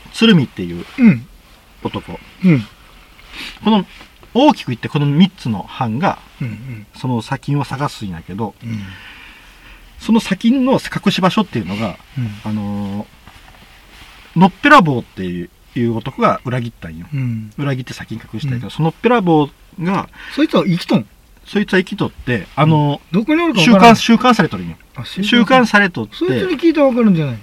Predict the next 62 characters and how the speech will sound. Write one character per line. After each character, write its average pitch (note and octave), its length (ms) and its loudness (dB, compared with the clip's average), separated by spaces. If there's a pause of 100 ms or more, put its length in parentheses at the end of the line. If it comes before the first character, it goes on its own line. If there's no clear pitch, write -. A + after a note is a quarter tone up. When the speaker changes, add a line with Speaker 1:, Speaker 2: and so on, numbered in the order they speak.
(220)
Speaker 1:
だ E3 80 -4
か D#3 60 0
ら - 60 -2
言 D#3 120 6
わ E3+ 80 8
ん D#3 80 4
の A#2+ 80 -2
よ。 F#2+ 120 -8
Speaker 2:
あ、 D#3+ 100 -4
言 E3 160 0
わ C4+ 80 0
ん A#3+ 60 4
の D3 100 2
か。 - 180 -20
Speaker 1:
で、 G3+ 240 2 (160)
Speaker 2:
う D#3+ 40 -2
ん - 40 0
う D#3 40 0
ん。 B2 260 -6
Speaker 1:
そ A2+ 140 -6
の、 A#3 200 2 (260)
そ - 160 -4
い G#3+ 80 0
つ A3+ 160 -6
が E3 200 -2 (180)
収 F#3+ 220 -4
監 G3+ 180 0
さ G3 120 -2
れ F3+ 60 -2
て E3 120 -4
い D3 40 -2
る D3 60 -4
他 - 260 -6
の A#3+ 100 0
囚 F#3+ 320 -2
人 F3 360 0
の、 F#3+ 240 0
Speaker 2:
う G3 60 0
ん。 B2 140 -2 (460)
Speaker 1:
に F3 100 2
入 - 220 2
れ G#3 120 6
墨 G#3 180 8
を B3 40 6
入 A3+ 40 6
れ F#3 80 6
た G#2+ 120 -4
ん E2+ 60 -6
よ、 D#2 200 -12
地 D3 120 -4
図 C3+ 120 -2
の。 G2+ 100 -2 (480)
Speaker 2:
<laughs> - 560 2
Speaker 1:
で、 B3 140 8 (640)
そ - 160 0
れ B3+ 140 8
を F#3+ 120 6
二 F#3+ 160 6
十 C4+ 200 6
四 D#3+ 180 6
人 F#3+ 220 6
に G#3+ 200 4